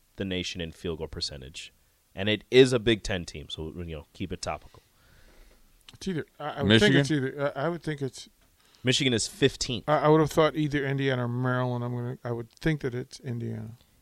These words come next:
Speaker 1: Indiana is eighteenth. Maryland is, I just saw them, right underneath Nebraska, forty-third.
Speaker 2: Okay.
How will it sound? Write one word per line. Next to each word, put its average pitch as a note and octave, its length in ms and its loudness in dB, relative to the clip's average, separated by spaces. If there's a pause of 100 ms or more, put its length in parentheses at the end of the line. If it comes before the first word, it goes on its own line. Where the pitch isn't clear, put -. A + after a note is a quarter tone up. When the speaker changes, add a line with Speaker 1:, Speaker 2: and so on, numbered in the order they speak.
(180)
Speaker 1:
Indiana G#2+ 720 0
is F2 360 -4
eighteenth. A2 720 -4
Maryland C3+ 920 0
is, G#2+ 1120 -2 (120)
I F2 80 -10
just F#2 340 -8
saw F2 220 -4
them, F2+ 400 -6 (240)
right A#2 280 6
underneath B2 340 0
Nebraska, A2 400 0
forty-third. G2 520 -6 (520)
Speaker 2:
Okay. D#3+ 240 -18